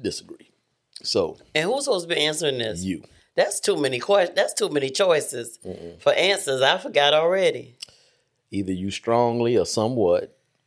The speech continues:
Speaker 1: um, you neither, or you strongly don't,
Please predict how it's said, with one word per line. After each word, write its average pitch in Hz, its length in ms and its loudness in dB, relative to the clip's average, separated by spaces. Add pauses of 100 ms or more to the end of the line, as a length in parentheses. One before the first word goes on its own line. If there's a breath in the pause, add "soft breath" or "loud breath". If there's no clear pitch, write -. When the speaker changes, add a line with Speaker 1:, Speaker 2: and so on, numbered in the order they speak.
(320)
Speaker 1:
um, 82 480 -4
you 87 160 -8
neither, 98 520 -2 (600 soft breath)
or 85 140 0
you 90 120 -8
strongly 90 600 -4
don't, 87 440 -2